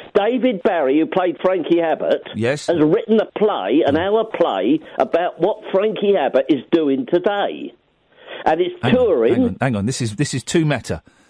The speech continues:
Speaker 2: So, a man called, hang on, uh
Speaker 1: The guy called David Barry was the guy who
Speaker 2: Oh.
Speaker 1: played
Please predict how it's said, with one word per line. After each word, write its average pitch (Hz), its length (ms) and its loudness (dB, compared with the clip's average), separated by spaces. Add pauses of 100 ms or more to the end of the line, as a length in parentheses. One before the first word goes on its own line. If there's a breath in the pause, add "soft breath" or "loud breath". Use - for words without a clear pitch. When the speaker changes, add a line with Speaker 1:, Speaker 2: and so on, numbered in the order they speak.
(180 soft breath)
Speaker 2:
So, 175 280 -2 (120)
a 170 80 2
man 254 340 0
called, 294 220 -2 (260)
hang 269 160 0
on, 220 200 -8
uh 202 120 -8 (400)
Speaker 1:
The 165 100 4
guy 226 420 0
called 226 220 -2
David 226 420 0
Barry 151 320 0
was 180 200 0
the 196 80 0
guy 151 280 0
who 147 160 -2
Speaker 2:
Oh. 139 60 -6
Speaker 1:
played 165 280 -4